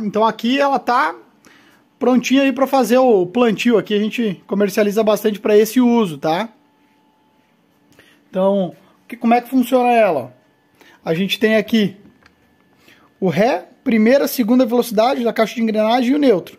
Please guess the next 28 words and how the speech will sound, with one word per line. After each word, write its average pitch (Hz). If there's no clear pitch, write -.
Então 190
tem 214
duas 254
velocidades, 254
a 247
ré 240
e 233
o 294
neutro, 220
tá? 156
Então 196
é 190
dois 202
tempos 302
também, 226
utiliza, 196
a 208
gente 165
recomenda 185
sempre 190
utilizar 185
o 180
óleo 180
Steel, 233
um 220
por 185
cinquenta, 208
né? 196